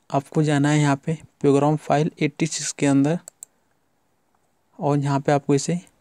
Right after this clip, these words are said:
पेस्ट कर देना है। आप देख सकते हैं कि हमने यहाँ पे already इसे पेस्ट किया हुआ है, तो राइट क्लिक और कर देंगे पेस्ट। So फ्रेंड, उसके बाद आपको फिर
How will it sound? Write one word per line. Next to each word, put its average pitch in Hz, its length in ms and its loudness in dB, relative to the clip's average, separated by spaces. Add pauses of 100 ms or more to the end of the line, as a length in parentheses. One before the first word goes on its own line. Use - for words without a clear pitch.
(220)
पेस्ट 143 240 0
कर 147 180 2
देना 143 220 2
है। 160 160 -2 (680)
आप 139 140 -2
देख 139 160 0
सकते - 320 -4
हैं 151 80 -2
कि 151 60 0
हमने 147 200 2
यहाँ 143 120 2
पे 147 100 -2
already 139 240 2
इसे 143 200 0
पेस्ट 143 280 -2
किया 147 160 0
हुआ 139 220 4
है, 156 160 -2 (760)
तो 127 120 0
राइट 135 240 -2
क्लिक 151 360 0
और 135 80 2
कर 139 200 -2
देंगे 139 240 2
पेस्ट। 139 480 -2 (1800)
So 143 120 -2
फ्रेंड, 147 260 0
उसके 151 220 0
बाद 147 100 2
आपको 147 240 -2
फिर 147 300 -2